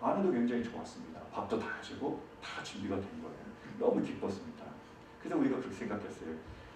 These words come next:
조금 일정에 무리가 되더라도 우리가 여기서 하면 어떻겠느냐,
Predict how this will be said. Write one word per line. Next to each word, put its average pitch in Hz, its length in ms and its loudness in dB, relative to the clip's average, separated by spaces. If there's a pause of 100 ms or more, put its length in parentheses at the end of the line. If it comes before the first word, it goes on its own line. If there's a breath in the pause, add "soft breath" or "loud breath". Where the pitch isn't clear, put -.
(120)
조금 143 340 8
일정에 120 380 8
무리가 98 400 6
되더라도 - 680 -2 (640)
우리가 104 240 2
여기서 92 280 2
하면 - 180 2
어떻겠느냐, - 760 -4